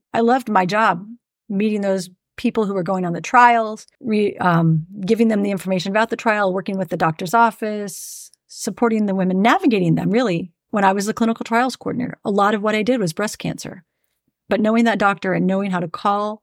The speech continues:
and get information, get an appointment right away, probably helped me to stay sane for two more days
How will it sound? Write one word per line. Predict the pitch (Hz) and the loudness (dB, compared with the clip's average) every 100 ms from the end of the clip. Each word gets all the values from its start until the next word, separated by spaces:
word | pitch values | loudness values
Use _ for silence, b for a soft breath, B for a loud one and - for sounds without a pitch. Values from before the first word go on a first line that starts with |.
| B B B B | B B B B
and | 175 190 | -4 0
get | 214 220 | 0 0
information, | 226 208 190 175 190 | 0 -2 -2 -2 -2
get | 180 196 | -2 -2
an | 202 | -4
appointment | 196 185 165 | -4 -6 -4
right | 190 170 | -4 -2
away, | 165 170 170 160 b b b b b - | -2 -2 -6 -8 b b b b b -6
probably | 277 285 | 0 0
helped | - 214 226 | 2 0 0
me | 190 | -2
to | 175 | -4
stay | - 190 | -2 -2
sane | 160 - 196 170 170 175 _ _ _ _ | -2 -2 -2 -2 -2 -6 _ _ _ _
for | - 196 | -10 -4
two | - | 2
more | 226 190 | 4 4
days | 185 185 160 - 160 | 2 2 0 -4 -6